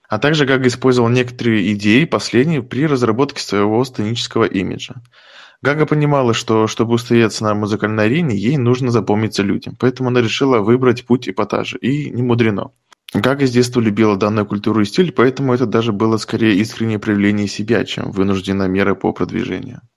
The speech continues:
В январе две тысячи восьмого года ее подписали к лейблу Interscope Records, на котором она, в принципе, до сих пор и сидит. А поначалу в качестве автора песен. А материал Гаги был использован такими артистами, как Fergie, Pussycat Dolls и Бритни Спирс.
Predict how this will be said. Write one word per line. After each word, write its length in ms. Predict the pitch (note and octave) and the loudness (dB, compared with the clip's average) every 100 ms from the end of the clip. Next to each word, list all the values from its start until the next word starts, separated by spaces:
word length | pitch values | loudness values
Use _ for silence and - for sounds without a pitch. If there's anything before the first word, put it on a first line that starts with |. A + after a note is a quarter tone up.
| _ _ | _ _
В 60 | G#2 | -4
январе 340 | A#2+ B2 C3 | 2 4 6
две 80 | C3 | 4
тысячи 300 | B2 B2+ - | 4 0 2
восьмого 340 | B2+ B2 B2 A#2+ | 0 2 0 2
года 260 | E3 E3 | 2 4
ее 180 | B2 B2+ | 4 4
подписали 540 | A#2+ A#2 G#2 B2+ C3 | 0 -4 -2 -2 -2
к 280 | B2 A#2 G2+ | -4 0 2
лейблу 460 | F2+ G2+ D3 C#3 C3 | 4 2 2 2 2
Interscope 520 | A2 A2+ - B2+ C3 | 2 -4 -2 -2 -2
Records, 540 | G2+ G2+ - - - - - | -4 -4 -4 -12 -18 -20 -14
на 80 | |
котором 360 | A2 G2+ A#2 A2 | -10 0 0 0
она, 180 | G#2+ G#2+ | 0 -2
в 80 | G#2+ | -2
принципе, 360 | A2 G2+ - | -6 -6 -6
до 80 | G2 | -4
сих 180 | - - | -4 -2
пор 160 | F#2+ | -2
и 40 | G2+ | -2
сидит. 360 | - - - _ - - - - - | -6 -10 -12 _ -20 -20 -20 -20 -6
А 120 | G2 | -4
поначалу 520 | G#2+ A2 G2+ E3+ D#3+ | 0 0 0 2 0
в 60 | A#2+ | 2
качестве 460 | C3+ C#3 - A#2 | 0 -2 0 2
автора 360 | - A#2 C3+ A#2+ | 2 2 0 0
песен. 460 | F#2 F2+ - - - _ _ _ | 2 0 -2 -14 -16 _ _ _
А 140 | - | -6
материал 380 | G#2 A2 B2 B2 | -4 -2 2 2
Гаги 280 | A#2 E3+ C#3 | 4 2 2
был 220 | A2+ C3 | 4 4
использован 500 | B2 - B2 A#2+ A#2 | 4 2 0 2 -2
такими 320 | A#2+ A#2+ A#2+ | -4 -2 0
артистами, 460 | A#2 A#2+ D#3+ - A2 | 0 -2 -8 -4 -6
как 220 | - F#2 | -2 -2
Fergie, 640 | - - E3+ E3 B2+ A2+ G2 | -2 0 2 2 0 0 0
Pussycat 420 | A#2 A#2+ G#2 G#2 | -6 -4 -2 -2
Dolls 360 | F#2+ C3 D#3 - | 2 2 2 -2
и 100 | - | -4
Бритни 300 | G2 G2 B2 | -4 -4 -4
Спирс. 560 | B2 - - D3 C3 | -8 -6 -6 -4 -6